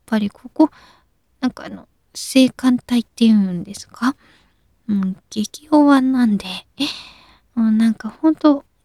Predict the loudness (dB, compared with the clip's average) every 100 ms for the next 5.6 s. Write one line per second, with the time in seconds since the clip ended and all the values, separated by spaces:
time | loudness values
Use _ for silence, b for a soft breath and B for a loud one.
0 | _ 2 4 6 2 -4 -6 -6 -6 _
1 | _ _ _ _ -12 0 4 4 2 0
2 | 2 2 2 0 0 -4 B B B B
3 | B B B _ -2 2 6 6 4 B
4 | B _ _ b b b b b b b
5 | _ 2 4 2 _ -18